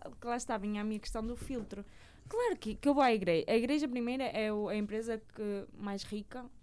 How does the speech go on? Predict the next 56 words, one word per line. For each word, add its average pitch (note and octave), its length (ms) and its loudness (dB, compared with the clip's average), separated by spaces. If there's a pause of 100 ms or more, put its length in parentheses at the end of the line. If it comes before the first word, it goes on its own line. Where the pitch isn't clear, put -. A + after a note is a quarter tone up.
(180)
é G#3 60 -6
uma G#3+ 120 -2
empresa, D#3 360 -4
é E3 180 0
a - 40 -2
empresa F#3 280 -2
mais F#3 220 2
rica G3+ 260 -6
do G3 80 -2
mundo. D#3+ 320 -4 (760)
Ah, A#3 380 8
e B3 60 4
aí B3+ 160 6
vem C4+ 180 4
a - 20 4
minha C#4+ 140 4
questão - 180 2
do D4 80 4
filtro. A#3+ 440 0 (120)
Agora A3+ 240 4
vou A#3+ 120 4
ser A#3+ 120 4
mesmo A3 280 2
bébria G#3 240 4
e - 20 2
vamos G#3 240 2
rematar. F#3+ 480 2 (300)
Que A#3+ 120 4
é, F#3+ 120 8
tu A#3+ 100 -2
vais C4+ 180 8
a C4+ 60 6
uma B3+ 100 6
igreja, G3+ 380 6
tens A3 220 4
beatas, F#3+ 520 6
o G3+ 60 6
padre G#3 260 6
fala, G3+ 480 6
pode G#3 200 6
falar G#3 240 6
mal G3 200 8
disto, F#3 300 6
estas G3 240 4
podem G#3+ 220 8
falar G3 180 6
mal G3 180 8
daquilo, G3 440 8 (320)
mas A#3 100 4
tu A3+ 60 -2
vais B3 180 6
à B3 60 8
igreja A#3+ 320 8
pelo A#3 200 0
teu B3+ 320 2
motivo. F#3+ 640 4